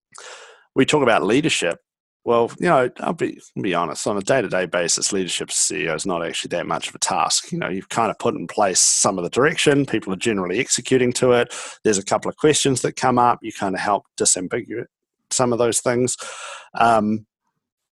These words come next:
this is a time where you actually kind of go, "All right, uh, yeah, some proper leadership's needed here to,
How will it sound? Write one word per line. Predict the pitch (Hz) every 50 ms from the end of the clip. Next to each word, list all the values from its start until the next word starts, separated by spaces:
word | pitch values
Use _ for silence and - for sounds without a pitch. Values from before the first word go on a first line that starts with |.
| _ _ -
this | 131 131 165 185 - -
is | 143 123
a | 117 117
time | - - 123 117 107 104 101
where | 101 101
you | 101 104
actually | 107 110 - - 123 110
kind | - 110 101 95
of | 85
go, | 92 95 101 - -
"All | - 185 202 160
right, | 110 107 117 175 - _ _ _ _ - -
uh, | 139 135 127 123 123 120 123 - - - - _ -
yeah, | - 185 139 104 90 90
some | - - 139 139 127
proper | - 160 156 - -
leadership's | 113 101 107 104 98 92 - - 95 - - -
needed | 107 101 92 92 82
here | - - 101 92 87 -
to, | - - 92 - -